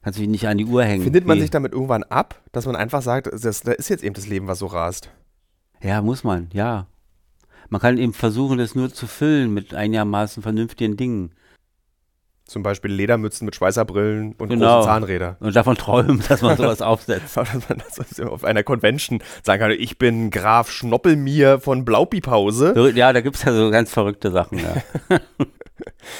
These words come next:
Speaker 2: Also die Schweißerbrille würde die Zeit verlangsamen.
Speaker 1: Naja,
Speaker 2: Ma-, macht dir das aber keinen Schiss?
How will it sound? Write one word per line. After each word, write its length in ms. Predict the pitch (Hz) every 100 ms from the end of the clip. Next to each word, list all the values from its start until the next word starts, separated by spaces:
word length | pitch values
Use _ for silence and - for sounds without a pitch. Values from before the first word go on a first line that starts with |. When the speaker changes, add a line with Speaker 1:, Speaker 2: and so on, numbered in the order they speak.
| - - -
Speaker 2:
Also 160 | - 135
die 100 | 127
Schweißerbrille 540 | 139 165 139 143 131
würde 140 | 117 117
die 120 | 104
Zeit 260 | - 95
verlangsamen. 580 | - 90 90 90 87 90 - _ _ _ _ _ _ _ _ _ _ _ -
Speaker 1:
Naja, 240 | 113 151
Speaker 2:
Ma-, 60 | 110
macht 120 | 151 233
dir 40 |
das 100 | 196
aber 160 | 160 139
keinen 300 | - 147 220
Schiss? 460 | - 220 - -